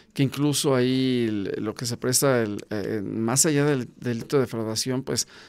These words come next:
eh, el, otros delitos relacionados con la documentación apócrifa,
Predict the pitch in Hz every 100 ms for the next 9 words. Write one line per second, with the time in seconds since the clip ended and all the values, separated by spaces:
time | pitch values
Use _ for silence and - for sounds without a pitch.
0 | - - 127 120 - 117 113 113 110 113
1 | 117 143 123 117 147 127 113 110 117 117
2 | 131 127 - - _ - 127 120 117 113
3 | 120 - 123 117 117 135 139 - - -
4 | - - 113